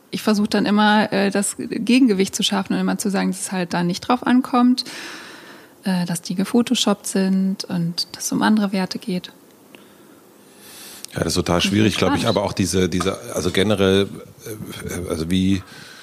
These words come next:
Speaker 2: vermittelt, ähm, der Sänger der Band Rammstein seinen Kindern, was er da macht? Ähm, also
Speaker 1: <laughs> Ja.
Speaker 2: w-, das ist, ähm, ich glaube,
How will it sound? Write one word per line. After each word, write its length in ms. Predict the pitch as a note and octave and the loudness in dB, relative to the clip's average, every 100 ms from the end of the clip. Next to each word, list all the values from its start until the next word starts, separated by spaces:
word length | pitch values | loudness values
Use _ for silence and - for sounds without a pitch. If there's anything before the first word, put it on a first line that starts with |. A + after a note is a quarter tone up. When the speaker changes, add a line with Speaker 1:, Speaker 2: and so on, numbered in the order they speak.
| - - - _ _ - | -20 -20 -20 _ _ -14
Speaker 2:
vermittelt, 800 | - F2 G2 G2+ F2 - - - | -4 0 2 2 0 -4 -6 -2
ähm, 540 | E2 D#2+ E2 D#2+ D#2 - - - - - | 0 2 0 -2 -6 -10 -16 -18 -14 -4
der 480 | D#2 D2+ D2+ D2 - | 0 0 0 -4 -4
Sänger 340 | F2 E2+ F#2+ | 0 2 2
der 100 | D#2+ | 2
Band 280 | D#2+ E2+ D#2 | 0 0 0
Rammstein 640 | E2 F#2+ - D2+ D2+ D2+ D2 | -2 -2 -2 -2 0 -2 -6
seinen 260 | - D#2+ D#2 | -2 -2 0
Kindern, 340 | E2+ E2 D#2 | -2 -2 -2
was 120 | D#2 | -2
er 100 | F2 | -4
da 120 | D2+ C#2+ | -4 -4
macht? 420 | D#2 - - - - - | -4 -6 -10 -14 -16 -8
Ähm, 400 | F2+ D2+ D2+ D2+ | -2 0 0 0
also 200 | E2 E2 | 0 0
Speaker 1:
<laughs> 40 | D2+ | 0
Ja. 120 | G#2 | -2
Speaker 2:
w-, 120 | G#2 | -2
das 200 | F#2 F2+ | -2 -2
ist, 360 | G2+ - - - | -2 -2 -2 -2
ähm, 440 | F#2+ E2+ E2 E2 F2 | 0 0 0 0 -4
ich 120 | - | -2
glaube, 420 | - F2 F2+ F2 | 2 2 4 2